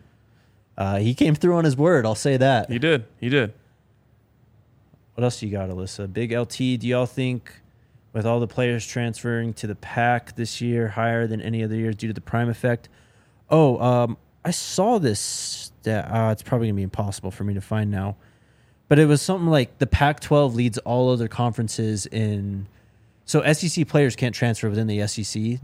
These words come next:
Speaker 2: Yeah.
Speaker 1: So they have, they have to go find a new conference.
Speaker 2: Yeah.
Speaker 1: Pac-twelve is leading all the other conferences in getting S E C commits, I
Speaker 2: Oh,
Speaker 1: think.
Speaker 2: there we go.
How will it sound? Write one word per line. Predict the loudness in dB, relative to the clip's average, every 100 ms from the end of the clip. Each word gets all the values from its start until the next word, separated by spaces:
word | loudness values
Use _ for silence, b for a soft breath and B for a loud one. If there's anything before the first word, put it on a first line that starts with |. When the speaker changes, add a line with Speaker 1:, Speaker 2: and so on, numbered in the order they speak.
| -6
Speaker 2:
Yeah. | 2 2 2 -8 -6
Speaker 1:
So | 0
they | 4
have, | 4 2 -6 -4
they | -2
have | -2
to |
go | -2
find | -2 -2
a |
new | -2
conference. | -2 -4 -2 -4 0
Speaker 2:
Yeah. | 2
Speaker 1:
Pac-twelve | 2 4 2 2
is | 0
leading | 2 2 -2
all | -4
the | -4
other | -6
conferences | -4 -4 -4 -8 -8 -6
in | -6
getting | -4 -6 -6
S | -8 -8
E |
C | -8 -10
commits, | -8 -10 -4
I | -4
Speaker 2:
Oh, | -4
Speaker 1:
think. | -8 -8
Speaker 2:
there | -4
we | -2
go. | -2